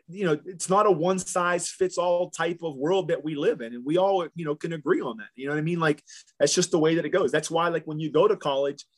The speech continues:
you know, you have that opportunity. It's no different than,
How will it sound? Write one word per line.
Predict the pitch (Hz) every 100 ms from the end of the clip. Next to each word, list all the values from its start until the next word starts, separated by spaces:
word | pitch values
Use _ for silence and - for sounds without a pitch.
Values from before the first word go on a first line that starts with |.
| _ _
you | 160 160
know, |
you | 151 170
have | 170 185 214
that | 156
opportunity. | 131 117 - 120 113 117
It's | 185 -
no | 285 226
different | 170 196 196 185 160
than, | 151 143